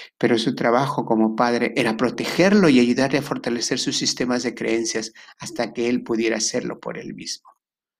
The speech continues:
<clears throat> Para muchos puede sonar exagerado hacer esto con un niño de seis años. Después de todo, ¿qué podría saber un niño tan pequeño sobre lo que hará en su futuro?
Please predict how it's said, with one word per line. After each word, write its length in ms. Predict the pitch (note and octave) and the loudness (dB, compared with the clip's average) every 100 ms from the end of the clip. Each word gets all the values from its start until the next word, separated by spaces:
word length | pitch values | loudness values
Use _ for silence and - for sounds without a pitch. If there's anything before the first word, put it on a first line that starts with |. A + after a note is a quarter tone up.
| _ _ _ _ _ _ - | _ _ _ _ _ _ -2
<clears throat> 800 | A3 - - D#3 C3+ - - - _ _ - - | -2 2 4 4 2 -4 -12 -20 _ _ -20 -4
Para 200 | - G#2+ | -2 0
muchos 380 | A2 D3 D3+ D3+ | 0 0 0 -2
puede 300 | D3+ C3+ C3 | 0 2 4
sonar 500 | B2+ A#2+ A2+ A2+ A2 - | 2 2 0 -2 -2 -2
exagerado 680 | C3+ B2+ B2 A#2+ A#2 B2+ | 0 -2 -2 -2 0 0
hacer 240 | A2 - A2+ | 0 0 0
esto 280 | A#2+ C3 - | 0 -4 -2
con 180 | A2+ | -2
un 220 | A2+ B2 B2 | 0 2 6
niño 280 | B2 A#2 | 6 6
de 100 | G#2+ | 2
seis 380 | G#2+ A#2 A2 - | -2 -2 -2 0
años. 440 | A#2+ A2 - - - _ _ - - _ | 0 0 -4 -10 -16 _ _ -20 -20 _
Después 340 | A#2+ - B2 A2+ | -8 0 2 2
de 100 | A#2 | 0
todo, 420 | C3 B2 B2 B2 | 2 2 0 0
¿qué 120 | G#3 | -2
podría 440 | G3+ E3+ D3 C3 B2 | 0 0 2 2 2
saber 300 | A#2+ A#2+ A#2+ | -2 -2 -2
un 100 | A#2 | -2
niño 320 | A2+ A2+ A2 | -2 -4 -2
tan 280 | B2 A2+ G#2+ | -4 -4 -6
pequeño 540 | - A2+ A#2+ B2 A#2 | -6 -4 -2 0 0
sobre 300 | A2 A#2+ A2 | 0 0 0
lo 140 | A2 A2 | 0 0
que 100 | A2 | -2
hará 160 | A2+ A2 | 0 0
en 80 | |
su 140 | A2 A2 | 0 -4
futuro? 500 | A2 A2 A2+ A2 | -8 -8 -10 -10